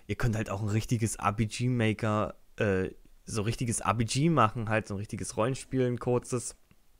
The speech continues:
äh, mit Gegnerkämpfen und so. Also es ist alles auf jeden Fall möglich. Ihr könnt euch da definitiv austoben und was Interessantes gestalten.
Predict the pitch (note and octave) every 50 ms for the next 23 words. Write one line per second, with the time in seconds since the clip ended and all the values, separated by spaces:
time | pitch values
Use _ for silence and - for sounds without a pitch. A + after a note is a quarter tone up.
0 | _ - - - _ _ _ - - - _ - - - A2 G2+ G2 F#2+ F#2+ -
1 | - B2+ A#2+ C#3 B2 A2+ A2 - B2 A#2 A#2+ A2 - A#2+ A2 E2+ - A2+ G#2 -
2 | A#2 G#2+ G#2 - - - - - - A2+ A#2+ B2 - - - C3 C3+ C3+ B2+ -
3 | - - A2+ G#2+ G#2+ G#2 G2+ - G2+ G2 G2 G2 G2+ - G#2+ G#2 G2+ - - -
4 | - - - G#2 - - - - - F2+ - - F#2+ F2+ - - - - - -
5 | - - F#2+ - - F#2+ F2 - - E2+ E2+ - - - - E2 F2 F#2+ F#2+ -
6 | - - - - F#2 F2 F2 E2+ F2 F2 D#2+ D2+ D#2+ D2+ - - - - E2 D#2+
7 | - - - - - - E2 E2 D#2+ D#2+ D#2 - - - - - - - E2 E2+
8 | F2 F#2+ - - F2